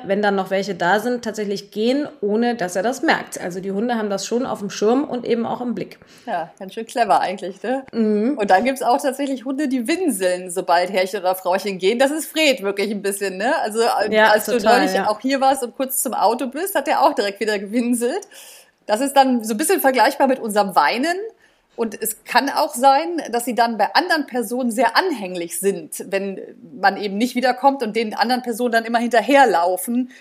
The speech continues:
Speaker 2: praktisch wie so Trost bei denen suchen. Das machen wir Menschen ja auch, wenn wir jemanden vermissen, ne? Dass man dann vielleicht bei anderen anhänglicher ist.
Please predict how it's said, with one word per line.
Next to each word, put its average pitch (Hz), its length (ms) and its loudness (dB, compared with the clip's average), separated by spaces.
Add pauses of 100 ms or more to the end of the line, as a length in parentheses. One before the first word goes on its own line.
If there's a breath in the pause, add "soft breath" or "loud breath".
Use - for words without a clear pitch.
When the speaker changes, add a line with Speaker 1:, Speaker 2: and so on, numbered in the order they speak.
(140 loud breath)
Speaker 2:
praktisch 226 360 -2
wie 214 100 -2
so 208 120 0
Trost 240 500 -2
bei 165 160 0
denen 175 240 -6
suchen. 185 520 -6 (400 loud breath)
Das - 100 -14
machen 180 240 -4
wir 214 60 -4
Menschen 247 280 -2
ja 269 140 4
auch, 277 380 6
wenn 185 140 -4
wir 180 80 -2
jemanden 180 280 -4
vermissen, 196 500 -4
ne? 196 140 -10
Dass 214 160 -12
man 180 100 -14
dann 185 320 -8 (100)
vielleicht 185 240 -6
bei 180 100 0
anderen 202 320 -2
anhänglicher 175 640 -4
ist. - 320 -12